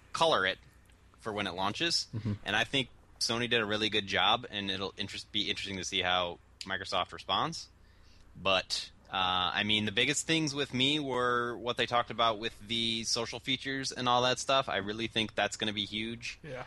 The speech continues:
Speaker 1: I mean, as soon as people start posting videos on Facebook of them live streaming, playing a game, and saying, "Hey, jump in, you can play for me for a little bit," I think it's really gonna take off. I don't know if Microsoft is gonna have anything similar,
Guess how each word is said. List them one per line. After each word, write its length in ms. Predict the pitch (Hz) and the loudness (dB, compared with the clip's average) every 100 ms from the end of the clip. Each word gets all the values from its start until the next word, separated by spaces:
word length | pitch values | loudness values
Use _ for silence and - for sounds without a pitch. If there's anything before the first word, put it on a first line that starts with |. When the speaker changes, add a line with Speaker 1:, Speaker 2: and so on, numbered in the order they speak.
| - | -4
Speaker 1:
I 60 | 107 | 2
mean, 180 | 107 | 2
as 100 | 107 | 4
soon 200 | - 127 | 2 2
as 80 | 127 | 0
people 240 | - 123 120 | 0 0 0
start 360 | - 120 113 - - - - | 4 4 2 -2 -20 -20 -2
posting 340 | 127 120 113 | 2 2 2
videos 480 | 98 104 117 117 107 | 4 4 6 4 2
on 120 | 107 | 0
Facebook 500 | - 113 107 123 117 - - | 0 0 0 0 -2 -2 -6
of 160 | 107 95 | -6 0
them 240 | 107 101 | 0 2
live 300 | 95 95 101 | 4 4 4
streaming, 340 | - 110 110 | 0 -2 -4
playing 280 | 104 107 101 | 0 2 4
a 60 | 98 | 2
game, 360 | 90 95 104 | 4 4 2
and 100 | 101 | 0
saying, 240 | 101 101 98 | 0 2 2
"Hey, 240 | 101 117 | 2 2
jump 320 | 110 101 95 | 2 -2 0
in, 240 | 107 104 95 | 2 2 0
you 160 | 107 110 | -6 -4
can 240 | 107 101 - | -4 -4 -6
play 280 | - 117 123 | 2 4 4
for 260 | - 104 | 2 2
me 220 | 98 98 | 4 4
for 160 | 92 101 | 2 -2
a 60 | 92 | -2
little 200 | 95 90 | -2 2
bit," 320 | 95 95 - - - - - | 4 4 2 -8 -20 -20 -2
I 60 | 104 | 2
think 160 | 120 110 | 2 2
it's 120 | 110 | 0
really 180 | 110 101 | 0 2
gonna 140 | 101 | 0
take 240 | 95 95 | 2 4
off. 240 | 98 98 101 | 6 4 4
I 100 | 104 | 0
don't 120 | 104 | 0
know 80 | 101 | -4
if 80 | 101 | -6
Microsoft 400 | 101 98 92 87 | -6 -4 -4 -4
is 80 | 85 | -6
gonna 140 | 90 | -4
have 140 | 87 87 | -2 -2
anything 240 | 85 82 | -6 -6
similar, 420 | - 95 98 104 | -6 -4 -4 -4